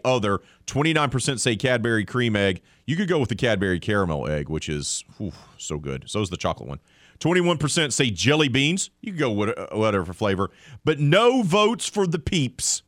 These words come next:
No votes for the Peeps.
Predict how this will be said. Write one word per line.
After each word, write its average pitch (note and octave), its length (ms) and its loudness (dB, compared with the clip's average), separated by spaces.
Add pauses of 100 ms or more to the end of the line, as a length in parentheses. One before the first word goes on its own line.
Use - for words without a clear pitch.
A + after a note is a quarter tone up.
(460)
No F4+ 500 2
votes D#4+ 480 0
for D4+ 200 -4
the D#4 100 -4
Peeps. - 800 -2